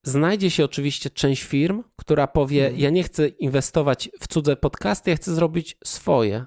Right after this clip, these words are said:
Speaker 1: bo mamy swój blog, mamy swojego Instagrama, mamy swojego YouTube'a,
Speaker 2: Mhm.
Speaker 1: to zróbmy jeszcze swój podcast. Tutaj jest pan Marek, który będzie opowiadał o na przykład, e,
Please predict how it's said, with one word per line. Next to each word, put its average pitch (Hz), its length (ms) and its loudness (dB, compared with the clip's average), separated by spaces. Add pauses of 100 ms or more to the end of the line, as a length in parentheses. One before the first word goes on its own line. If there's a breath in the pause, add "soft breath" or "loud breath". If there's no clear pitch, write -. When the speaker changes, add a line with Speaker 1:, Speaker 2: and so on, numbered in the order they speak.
Speaker 1:
bo 135 100 0
mamy 135 260 2
swój - 300 -8
blog, 170 560 2
mamy 104 240 2
swojego 113 480 0
Instagrama, 151 760 0
mamy 120 200 2
swojego 120 300 -2
YouTube'a, 190 480 0
Speaker 2:
Mhm. 175 80 -2 (420 loud breath)
Speaker 1:
to 180 140 2
zróbmy 180 440 2
jeszcze 127 360 0
swój - 280 -4
podcast. 185 720 0 (340 soft breath)
Tutaj 147 360 2
jest - 220 -4
pan 110 140 2
Marek, 131 480 0
który 120 260 -4
będzie 117 300 -2
opowiadał 117 760 0
o 110 220 2
na 104 160 -2
przykład, - 800 -2
e, 95 60 -2